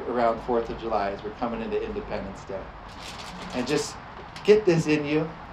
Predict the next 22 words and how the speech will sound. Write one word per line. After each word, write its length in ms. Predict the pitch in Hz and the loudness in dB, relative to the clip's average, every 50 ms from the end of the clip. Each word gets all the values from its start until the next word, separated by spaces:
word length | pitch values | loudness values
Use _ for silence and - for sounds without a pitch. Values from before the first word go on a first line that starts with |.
| - - - - - - - - - | -14 -14 -14 -14 -14 -14 -10 -4 0
and 180 | 139 139 139 | 2 4 4
then 140 | 139 135 131 | 4 4 2
share 340 | - - - - 156 156 147 | 0 0 4 6 8 10 8
it 100 | 131 127 | 8 6
with 140 | 120 117 - | 4 2 2
this 160 | 127 120 - | 2 2 0
generation. 640 | - - 113 107 104 98 98 98 95 85 - - - - - - - - - - - - - - - - - | -2 -2 -2 -2 0 0 0 0 0 -2 -4 -4 -4 -6 -8 -10 -12 -12 -12 -12 -12 -12 -12 -12 -12 -10 -4
Honor, 400 | - 123 131 123 107 95 92 - - - - - - - - - - - - | 0 4 4 4 4 2 -4 -8 -8 -10 -10 -10 -10 -10 -10 -10 -10 -6 -2
integrity, 640 | 123 120 123 - - 143 139 127 - - 107 104 - - - - - - - - - | 0 0 0 2 4 6 8 8 8 6 2 0 0 -2 -6 -8 -8 -8 -8 -6 -6
truth. 360 | - - - 131 120 104 107 - - - - - - - - - - - - | -2 4 6 6 6 6 4 0 -4 -8 -8 -10 -10 -10 -10 -10 -6 0 4
You 100 | 123 139 | 8 10
get 200 | 180 208 226 196 | 12 12 12 12
rewarded 420 | 175 165 160 180 196 190 165 - | 12 12 12 12 12 12 10 8
for 120 | - 143 143 | 6 6 8
every 220 | 151 151 139 131 | 8 10 8 8
quality 460 | 127 - 143 139 139 139 135 120 117 | 8 10 12 12 12 12 10 8 6
decision 500 | 107 107 - - 139 123 120 117 107 107 | 4 2 2 4 4 6 4 2 0 -2
we 80 | 107 104 | -2 0
make 240 | 113 117 107 107 - | 2 2 2 2 0
in 80 | 104 | -2
that 240 | 98 104 107 - - | 0 0 0 -2 -2
regard. 300 | 107 98 - 92 87 80 | -4 -4 -4 -2 -2 -4